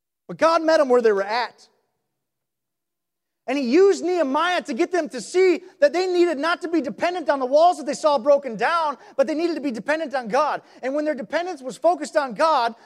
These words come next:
through what God was doing through Nehemiah, they began to see and the walls began to be rebuilt because they put their passion towards what God had called them to do. And the walls began to rise. They rose up from the rubble,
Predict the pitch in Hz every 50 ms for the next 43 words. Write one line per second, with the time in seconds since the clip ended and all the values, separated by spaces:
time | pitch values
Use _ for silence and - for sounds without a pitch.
0 | - _ _ 311 320 302 277 247 196 277 302 320 339 320 302 269 202 196 302 349
1 | 339 302 262 - 285 269 262 285 294 277 240 233 277 339 320 254 226 208 233 -
2 | _ _ _ _ _ _ _ 294 330 294 302 233 285 320 330 320 226 262 214 -
3 | - - 349 349 339 311 302 311 294 - _ _ - 240 262 277 262 262 302 311
4 | 320 320 247 254 240 277 285 277 269 226 269 269 254 247 202 202 311 285 220 -
5 | - _ _ _ _ - 240 190 269 285 233 302 254 - 285 - 285 269 - -
6 | - 302 320 311 - - 311 262 - 285 277 269 262 220 208 233 214 180 233 277
7 | 277 269 254 254 190 - - 262 262 247 220 226 220 208 185 226 202 - - _
8 | _ _ _ _ _ _ _ _ _ _ _ _ _ _ _ _ _ _ _ _
9 | _ _ _ _ 196 240 247 233 220 285 320 349 349 339 247 233 277 240 330 330
10 | 294 262 233 226 254 285 262 226 151 - - - - - - - - _ _ _
11 | _ _ _ _ _ _ _ _ _ _ _ _ _ _ _ _ - 226 269 254
12 | 302 349 330 208 339 349 339 339 - - 339 330 302 269 233 262 269 208 175 131
13 | -